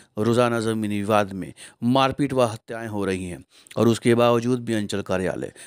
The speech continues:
में खुलेआम धांधली चल रही है और यही धांधली का कारण है कि हत्या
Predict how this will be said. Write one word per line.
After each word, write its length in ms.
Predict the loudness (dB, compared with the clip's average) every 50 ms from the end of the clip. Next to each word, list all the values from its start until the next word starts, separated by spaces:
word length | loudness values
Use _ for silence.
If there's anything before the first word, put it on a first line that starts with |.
| -16 _ 0
में 100 | 0 0
खुलेआम 500 | 2 4 6 6 6 6 6 4 2 -2
धांधली 360 | -2 -2 -4 -2 -2 -2 -4 -4
चल 180 | -2 -4 -6 -4
रही 220 | -6 -8 -8 -8
है 200 | -10 -12 -14 -14 -18 -20 -20 -10 0 4
और 120 | 4 4
यही 240 | 6 6 4 4 2 2
धांधली 360 | 0 0 0 0 0 0 4
का 140 | 4 4 4
कारण 340 | 4 4 4 4 2 0 -2
है 180 | -4 -6 -6 -8 -10 -16 -20 -20 _
कि 80 | -12 -6
हत्या 480 | -4 -4 -4 -4 -4 -6 -4 -4 -6